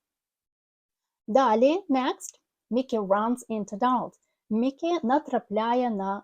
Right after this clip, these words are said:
Дональда. How about I take your picture, Donald? Як щодо того, що я сфотографую тебе, Дональде?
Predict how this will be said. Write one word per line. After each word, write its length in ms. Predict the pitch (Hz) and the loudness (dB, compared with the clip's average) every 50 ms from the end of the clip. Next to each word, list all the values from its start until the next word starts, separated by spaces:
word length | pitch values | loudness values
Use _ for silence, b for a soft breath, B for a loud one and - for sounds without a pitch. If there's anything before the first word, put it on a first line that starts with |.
| - | -10
Дональда. 680 | - 190 180 220 220 220 208 180 165 160 156 151 147 - _ _ _ _ _ _ _ _ _ _ _ _ _ | -10 -4 -2 -2 -2 -2 -4 -6 -8 -10 -12 -12 -14 -14 _ _ _ _ _ _ _ _ _ _ _ _ _
How 260 | - - - - 381 | -20 -10 -6 -4 -2
about 260 | - 214 175 170 - | 0 0 -2 -2 -4
I 180 | 180 - - - | -8 -10 -6 -6
take 240 | 196 190 - - 208 | -6 -6 -6 -6 -6
your 120 | 180 165 - - | -6 -6 -4 -8
picture, 380 | - 214 - - - - 269 | -8 -8 -8 -12 -10 -8 -4
Donald? 480 | 254 269 277 302 359 466 480 453 - - _ _ _ _ _ _ _ _ _ _ _ _ _ _ | -4 -2 -2 0 2 2 2 2 -2 -14 _ _ _ _ _ _ _ _ _ _ _ _ _ _
Як 340 | 254 262 294 294 302 294 - | 0 2 2 2 2 -2 -4
щодо 280 | - - 220 196 208 | -4 -4 -2 -2 -2
того, 460 | 202 - 269 294 320 339 415 440 440 | -2 -2 0 2 2 2 2 2 0
що 280 | 403 - - - - 254 | 0 0 -6 -6 -2 -2
я 500 | 233 214 214 233 226 240 262 294 320 330 - _ _ _ _ | -2 2 2 0 2 2 0 -2 -2 -6 -10 _ _ _ _
сфотографую 920 | - - - 220 220 - 233 220 214 254 247 - _ - 277 277 277 269 262 | -18 -6 -6 -6 -2 -2 -4 -2 0 -4 -4 -4 _ 0 2 2 2 2 0
тебе, 640 | 269 - 330 320 330 370 381 330 240 180 - - - _ _ _ _ _ - | 0 0 -2 0 4 4 4 4 4 0 -2 -4 -10 _ _ _ _ _ -6
Дональде? 600 | 190 190 226 214 214 196 180 165 160 - - | 0 2 2 2 2 0 -2 -4 -6 -10 -12